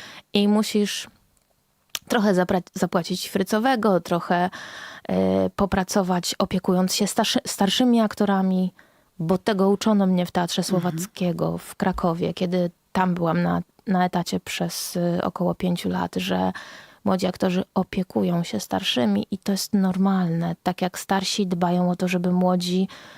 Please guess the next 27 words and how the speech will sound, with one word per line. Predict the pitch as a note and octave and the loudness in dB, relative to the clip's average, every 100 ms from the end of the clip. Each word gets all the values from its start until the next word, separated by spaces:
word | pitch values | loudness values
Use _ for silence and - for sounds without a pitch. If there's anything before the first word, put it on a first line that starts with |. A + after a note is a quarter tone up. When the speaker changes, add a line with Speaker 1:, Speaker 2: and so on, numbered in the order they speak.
| - - _ _ _ _ | -20 -20 _ _ _ _
Speaker 1:
mm, | G3+ F3+ F3 F#3 F3+ _ _ | 0 0 2 0 -4 _ _
nie | A3 G3+ | 0 2
byli | G3+ G#3 | 2 2
byle | G3 G#3 G#3+ | 2 4 4
jacy. | G3+ E3+ - - F#3 - _ _ - _ _ | 2 0 -6 -6 -8 -10 _ _ -20 _ _
I | F#3+ | -4
wydaje | G3 G3 F#3+ G3 | 0 0 2 2
mi | F#3+ | 2
się, | - F#3+ F#3 | 0 0 0
że, | F3+ F3+ F#3 F3+ F3+ F3+ F#3 - _ _ _ _ _ _ _ _ _ _ _ - | -2 0 0 2 2 0 -2 -6 _ _ _ _ _ _ _ _ _ _ _ -4
i | F#3 | 0
żeby | F#3 F#3+ | 0 0
pamiętali, | - G#3 G#3 G#3 G#3+ E3+ E3+ E3+ F3 - - | 2 2 2 2 0 0 -2 -4 -6 -12 -4
i | F#3+ | -2
żeby | F3+ F#3+ F3+ F#3 F3+ F#3 - | 0 -2 0 0 0 0 -2
opiekow-, | G3+ G3+ - G3 G3 - | -4 -4 -2 -2 -4 -4
żebyśmy | G#3 G3+ - G3+ | 0 0 0 -2
się | G3+ | -2
wszyscy | - G#3+ G#3 | -4 -2 -4
w | - | -2
teatrze | G3+ - G3+ | -4 -2 -4
sobą | - G3 F#3+ G3+ | -2 0 0 0
opiekowali, | - F#3+ F#3+ F#3 F3+ E3+ E3+ | -2 -2 0 0 0 0 -4
bo, | F3 F#3 F3+ F3 F3+ - - - - - | -2 0 2 0 -2 -8 -20 -20 -10 -4
bo | F3+ | 0
to | |
jest, | F#3+ F#3 - - | 0 -2 -4 -14